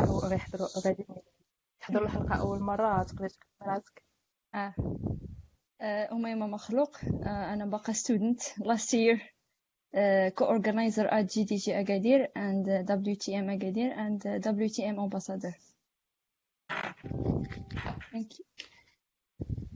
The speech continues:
Speaker 1: صافي، معكم، آه، مريم زيد. أنا، آه، ليد،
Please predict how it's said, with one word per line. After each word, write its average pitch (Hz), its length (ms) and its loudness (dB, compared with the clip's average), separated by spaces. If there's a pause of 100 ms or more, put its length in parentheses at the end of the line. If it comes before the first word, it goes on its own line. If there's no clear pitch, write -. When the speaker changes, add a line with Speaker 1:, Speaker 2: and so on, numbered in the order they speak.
(3500)
Speaker 1:
صافي، 254 280 2
معكم، 214 560 0
آه، 196 240 -4
مريم 202 380 -4
زيد. 214 260 -2 (340)
أنا، 190 240 -4 (520)
آه، 190 720 0 (500)
ليد، 208 280 0